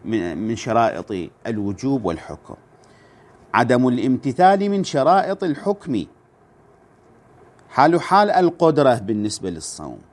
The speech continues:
حاله حال الزوال بالنسبة للصلاة، وهذا لعله من الواضح أن الحكم لم يؤخذ فيه عدم الامتثال. إذا لم تمتثل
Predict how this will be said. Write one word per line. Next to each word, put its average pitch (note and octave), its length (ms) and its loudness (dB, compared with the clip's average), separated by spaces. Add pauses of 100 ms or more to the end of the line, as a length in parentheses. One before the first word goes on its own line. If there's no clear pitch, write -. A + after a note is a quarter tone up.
(580)
حاله A2+ 320 -2
حال F3+ 300 4
الزوال C3 600 0
بالنسبة G2 560 -8
للصلاة، C#2 680 -14 (1400)
وهذا D3+ 440 0
لعله B2 560 -2
من A2 400 -4 (540)
الواضح D3 720 0 (800)
أن A2 480 0 (180)
الحكم F3 600 0 (260)
لم A2+ 220 0
يؤخذ C3+ 420 0
فيه A#2+ 380 -6
عدم G2+ 400 -2
الامتثال. D#2 680 -12 (840)
إذا A#2+ 280 4
لم A#2 240 0
تمتثل A#2 920 -2